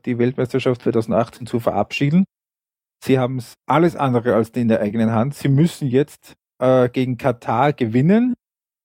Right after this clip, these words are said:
und brauchen in zwei anderen Gruppen Schützenhilfe. Also das heißt, zwei andere Gruppenzweite müssen noch verlieren, damit die Chinesen da noch reinrutschen. Selbst werden sie nicht Gruppensieger, das steht schon fest.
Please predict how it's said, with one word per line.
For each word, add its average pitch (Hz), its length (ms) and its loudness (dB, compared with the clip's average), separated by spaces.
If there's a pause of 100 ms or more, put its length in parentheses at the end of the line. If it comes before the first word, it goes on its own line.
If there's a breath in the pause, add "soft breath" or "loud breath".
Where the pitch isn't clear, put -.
und 147 140 0
brauchen 151 380 2
in 147 100 -12
zwei 127 400 -2
anderen 143 440 0
Gruppen 143 420 -2
Schützenhilfe. 98 720 -4 (640)
Also 123 200 0
das 113 220 2
heißt, 127 180 0
zwei 123 280 2
andere 139 280 -2
Gruppenzweite 135 680 -2
müssen 147 340 -2
noch 131 200 0
verlieren, 139 460 0
damit 143 360 -2
die 139 200 0
Chinesen 135 400 0
da 123 120 2
noch 120 180 -2
reinrutschen. 135 540 0
Selbst - 480 -2
werden 131 220 2
sie 127 140 -2
nicht 151 280 0
Gruppensieger, 185 720 0
das 147 140 -8
steht 123 180 -6
schon 127 140 -6
fest. 170 260 0